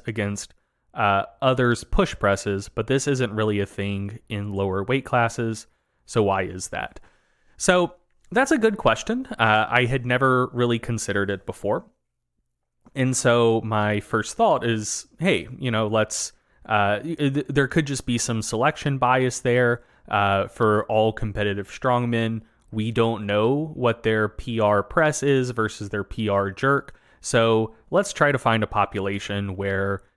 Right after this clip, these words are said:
uh, th-, they were training both of those lifts very hard, and we roughly know what their, what their best numbers were. And so there is an ideal place that you can look for data there, and that is the old school weightlifting records. So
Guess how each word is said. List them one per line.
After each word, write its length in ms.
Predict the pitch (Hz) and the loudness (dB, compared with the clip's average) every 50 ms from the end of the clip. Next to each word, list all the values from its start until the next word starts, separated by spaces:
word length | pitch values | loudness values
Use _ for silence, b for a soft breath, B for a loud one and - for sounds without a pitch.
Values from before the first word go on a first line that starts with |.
| _ _ _ _ | _ _ _ _
uh, 280 | - 104 98 98 98 95 | -4 -2 0 0 -2 -4
th-, 140 | - 113 107 107 - | -4 -8 -10 -10 -12
they 200 | 117 117 113 113 | -6 -2 -2 0
were 140 | 110 107 104 | 2 0 0
training 440 | - - 151 139 135 131 123 117 110 | 0 0 0 2 2 2 2 2 2
both 260 | 110 110 110 107 110 | 4 2 2 2 0
of 100 | 117 104 | -2 0
those 240 | 107 107 107 101 101 | 2 2 2 0 0
lifts 300 | 104 104 104 - - - | -2 -2 -2 -2 -4 -6
very 240 | - 104 104 101 107 | -4 -4 -4 -4 0
hard, 340 | - 175 185 175 165 160 156 | 0 2 2 4 2 2 0
and 160 | - 120 113 | -2 -4 -4
we 140 | 110 110 107 | -4 -4 -2
roughly 440 | 104 113 107 101 - - 113 104 98 | 0 0 0 0 0 -4 -6 -4 -4
know 480 | 98 98 98 98 98 95 98 95 - - | -2 -2 -2 -2 -2 -2 -2 -4 -8 -10
what 320 | - 120 107 104 98 - - | -8 -2 -2 -2 -2 -2 -2
their, 280 | - 101 101 95 92 - _ | -2 0 0 0 -2 -6 _
what 180 | - 117 110 - | -6 -6 -4 -2
their 120 | - 104 | -2 -2
best 260 | 95 - 101 92 - - | -2 -2 -4 -4 -4 -4
numbers 400 | 104 98 98 98 98 92 - - | -6 -4 -4 -6 -8 -8 -8 -10
were. 240 | - - - - - _ _ _ _ _ _ _ _ - | -10 -10 -10 -12 -16 _ _ _ _ _ _ _ _ -6
And 160 | 113 117 120 113 | -4 -2 -2 0
so 320 | - - 117 113 113 110 | 2 2 4 4 4 2
there 220 | 107 120 117 113 | 2 2 4 4
is 180 | 110 110 107 101 | 4 4 2 0
an 140 | 110 104 101 - - | -2 -4 -4 -6 -2
ideal 520 | 120 120 127 123 113 113 117 117 113 110 | -2 0 0 0 -2 -2 0 2 2 2
place 400 | 107 - - 110 113 123 - - | 0 -2 -2 -2 -4 -4 -6 -8
that 180 | - 113 - - | -8 -10 -8 -8
you 80 | 107 | -8
can 140 | 101 110 101 | -6 -6 -4
look 180 | 101 101 98 - | -4 -6 -6 -6
for 140 | - 107 98 | -6 -6 -6
data 400 | 92 98 101 110 123 135 151 147 | -4 -4 -2 0 0 0 0 0
there, 320 | 151 151 156 175 208 202 - - | 0 0 0 0 -2 -6 -6 -6
and 160 | 113 104 104 | -6 -4 -2
that 180 | 110 120 120 | -2 -2 -2
is 300 | 113 110 110 113 107 98 | -2 -2 -2 -2 -4 -6
the 280 | - - 107 101 101 104 - _ - | -8 -8 -6 -6 -6 -8 -10 _ 0
old 300 | 127 139 147 160 156 143 | 2 2 2 2 0 -2
school 420 | - - - 135 131 127 123 110 | -6 -4 -2 0 2 2 0 0
weightlifting 560 | 104 101 110 110 117 107 95 - - 107 98 | 0 -2 -2 0 -2 -4 -6 -6 -8 -10 -8
records. 540 | 101 104 101 - - - - - - - - - - | -6 -8 -8 -8 -8 -12 -12 -12 -14 -16 -14 -12 -12
So 460 | - - 117 101 101 101 101 101 b | -4 0 2 4 4 4 2 0 b